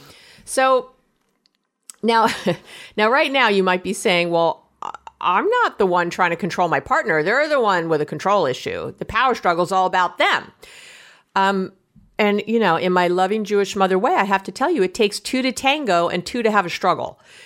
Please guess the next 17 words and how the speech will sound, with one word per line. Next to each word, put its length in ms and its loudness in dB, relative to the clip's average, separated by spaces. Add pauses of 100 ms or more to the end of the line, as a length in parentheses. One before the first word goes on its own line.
(280)
It's 180 0
both 520 -2
of 120 -4
you. 200 -2
If 160 -4
you're 200 2
pushing 420 -2
back 360 2
against 520 -2
their 300 4
domineering 580 0
behavior 640 0 (500)
or 320 2
their 640 0
checked 320 -4
out 240 -2
behavior, 640 -4